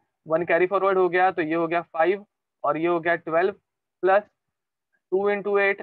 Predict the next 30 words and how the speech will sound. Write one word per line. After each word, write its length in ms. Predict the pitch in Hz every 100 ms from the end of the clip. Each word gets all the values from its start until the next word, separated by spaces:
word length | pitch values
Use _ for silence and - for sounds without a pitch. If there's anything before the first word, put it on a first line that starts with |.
| -
सिक्सटीन 440 | _ 185 - 208 202
हो 140 | 196
जाएगा। 400 | 190 185 180 180 196 _ _ _ _ _ 170
तो 60 |
इन 160 | 175 190
दोनों 200 | 185 190
के 100 | 196
एडिशन 340 | 175 180 196
अगर 220 | 190 196
करोगे 380 | 190 185 185 185 196 _ _ _
तो 60 | 165
सिक्सटीन 380 | 175 175 196 196
प्लस 160 | 202 190
ट्वेल्व 320 | 185 185 185
हो 120 | 180 180
जाएगा 340 | 180 175 180
ट्वेंटी 340 | 185 170 170 196
एट, 260 | 190 190 -
तो 60 | 170
ट्वेंटी 320 | 165 160 180
एट 180 | 185 -
पॉइंट 280 | 170 196 220 _ _ _ _ _ -
फ़ाइव 180 | 165 175
सिक्स 260 | 202 208 - _ _ _ _ _ _ 139 131
bar 460 | 143 170 185 196 180 _ _ _ _ _ -
liter 360 | 151 175 165 - _ _ _ _
is 160 | 147 147 147
the 100 | 165
work 280 | 143 143 147 151
done। 160 | 135